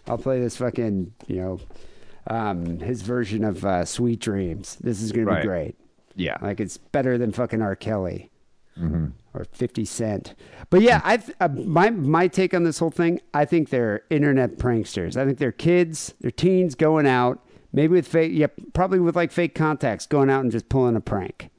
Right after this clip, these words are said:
Speaker 2: I think they're studio gangsters.
Speaker 1: They could be studio
Speaker 2: Yeah,
Speaker 1: gangsters,
Speaker 2: I think that's
Speaker 1: internet
Speaker 2: what I
Speaker 1: pranksters, or
Speaker 2: Yeah.
Speaker 1: interdimensional beings.
Speaker 2: Yes. <laughs>
Speaker 1: What do you think? Who knows?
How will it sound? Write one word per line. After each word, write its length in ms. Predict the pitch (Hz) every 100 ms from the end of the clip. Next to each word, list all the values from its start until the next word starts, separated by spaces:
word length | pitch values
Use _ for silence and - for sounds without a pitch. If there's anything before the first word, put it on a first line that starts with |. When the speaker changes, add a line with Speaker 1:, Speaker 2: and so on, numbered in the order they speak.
| _ -
Speaker 2:
I 100 | 135
think 200 | 180 131
they're 100 | 110
studio 600 | - - 139 131 123 107
gangsters. 960 | 87 104 117 135 - 69 64 64 - - _ _ _ _ -
Speaker 1:
They 160 | 104 113
could 220 | 123 104
be 120 | 131
studio 400 | 120 131 131 131
Speaker 2:
Yeah, 200 | 113 110
Speaker 1:
gangsters, 360 | 131 - 107 80
Speaker 2:
I 40 |
think 120 | 101
that's 120 | 107 95
Speaker 1:
internet 320 | 139 139 143
Speaker 2:
what 100 | 104
I 40 |
Speaker 1:
pranksters, 640 | 156 151 139 - 110 98 - - - -
or 100 | 101
Speaker 2:
Yeah. 140 | 98 135
Speaker 1:
interdimensional 840 | 135 113 113 113 110 127 107 82
beings. 760 | - 110 107 80 71 - - - _ -
Speaker 2:
Yes. 400 | 87 73 - - -
<laughs> 60 | - - _ -
Speaker 1:
What 200 | 135 147
do 60 |
you 100 | 135
think? 360 | 117 110 82 -
Who 180 | - 147
knows? 500 | 117 92 82 -